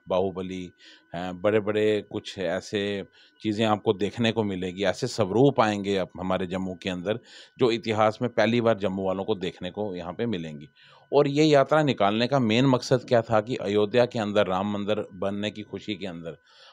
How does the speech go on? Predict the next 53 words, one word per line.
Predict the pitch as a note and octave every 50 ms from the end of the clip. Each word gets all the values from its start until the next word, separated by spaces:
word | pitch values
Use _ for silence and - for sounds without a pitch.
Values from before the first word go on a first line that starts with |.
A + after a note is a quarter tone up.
| _ -
हमने | G#2+ G#2+ A#2 A#2 A#2+ B2
जब | A2 A#2+ A2+ G2+ G2
ये | A#2 A#2 A#2 A#2 A2+ A2 A2+ A2+
सोचा | - - G#2 F#2 A#2 G#2+
था | G#2+ A#2 A2
कि | G2+ A2 A#2+
बाईस | G#2+ F#2 G#2 A2 A2+ G#2+
जनवरी | G2 G#2 G2 G2 G2 G2+ G#2+
को | G2+ - A2+
हम | G2+ G2+ F#2+ F#2 F2+
भी | G2+ G2 F#2
यहाँ | F2 E2 F2+
पे | E2 - F#2+
यात्रा | G2 F#2 E2+ D#2+ - F2 F2
वगैरह | E2 E2+ F2 E2+ E2+
निकालेंगे, | G2+ G#2 F#2 - E2+ D#2+ D#2 D#2+ D#2 D2+ E2 - _ - - - _ _ -
तो | -
due | A2+ G#2+ F#2+ A2 A#2 A#2+ A#2
to | B2 B2 - -
some | B2 A#2 A2 -
security | - - G2+ F#2 - A#2 A2 A2
reason | G#2+ G2+ A#2+ A#2 A2
उस | G#2 - -
टाइम | A#2 A#2+ C3+
परमोशन | - C3+ G#2+ G#2 G2+ G2 F#2 - G#2+
या | G2+ G2 F#2+
हमें | F#2+ F#2+ F#2+ G2+ G#2+ A2
अपने | D2 - F#2+ F2 F2+ G#2
परमिशंस | G2 - G2+ G2+ F#2+ F2+ - G#2+ G2+ F#2
वगैरह | F#2+ F#2+ F2+ G2+
नहीं | C3 B2+ A2 G#2
मिल | G2 F2+ E2
पाई। | D2+ - D2+ C#2+ C#2 _ _ _ _ _ - - _ _ -
तो | -
अभी | - - A#2 A#2+ B2 D3 D#3
हमने | D#3 D3 C#3+ D3 C#3+ C#3
ये | C#3 C#3
प्लान | C3+ - B2+ A#2+ A2+ A#2 A#2+
किया | A2+ - - A2 G#2+ A2
कि | G#2+ G#2+ B2+
हम | A#2+ A2+ A2 A2 A2+
ये | A2 A2
यात्रा | G#2 G2 F#2 F2 E2+ - F#2 F#2+
को | F2+ F2+ F#2+
जो | E2+ F#2 F2+
है | G2 G#2 A2
इस | A2+ G2 - -
बार | G#2 G2+
फेब | F#2+ - F#2+ E2+ E2+ D#2+
में | F#2 G2
निकाल | G2 F#2+ F#2+ - F2 F#2 F#2
रहे | F2 F#2 G#2
हैं | A#2 B2